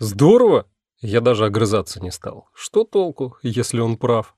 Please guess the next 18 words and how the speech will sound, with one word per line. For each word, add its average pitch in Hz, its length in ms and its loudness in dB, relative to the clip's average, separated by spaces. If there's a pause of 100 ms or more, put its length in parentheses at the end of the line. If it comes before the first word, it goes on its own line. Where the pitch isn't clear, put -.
(180)
"Давай 156 340 4
сделаем 120 560 0
так", 92 580 -8
сказал 98 460 -10
я. 95 240 -10 (540)
"Ты 190 80 2
говорил, 165 420 4
что 139 240 0
наверняка 135 540 4
справишься 139 500 0
с 113 60 -8
какой-нибудь 123 640 -4
из 113 160 -4
дверей. 113 500 -2 (380)
Вот 147 240 -4
и - 20 2
открой 139 480 -2 (100)
любую. 113 560 -6